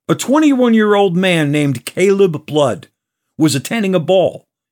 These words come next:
Caleb had been to many parties before, but for some reason, as he mingled with his friends at this very lively event,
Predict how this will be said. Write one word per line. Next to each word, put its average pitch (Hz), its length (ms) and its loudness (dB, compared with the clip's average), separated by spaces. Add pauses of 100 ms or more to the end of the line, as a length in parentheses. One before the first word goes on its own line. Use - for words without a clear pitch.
(140)
Caleb 262 360 2
had 170 140 -2
been 208 160 0
to 165 100 0
many 185 300 0
parties 147 500 -2
before, 127 640 -6 (560)
but 165 180 -2
for 160 120 0
some 240 360 2
reason, 127 540 -4 (260)
as 165 200 0
he 170 100 2
mingled 226 420 2
with 208 140 0
his 202 140 0
friends 160 400 -2
at 139 160 0
this 170 160 -2
very 202 420 0
lively 190 520 -2
event, 147 480 -4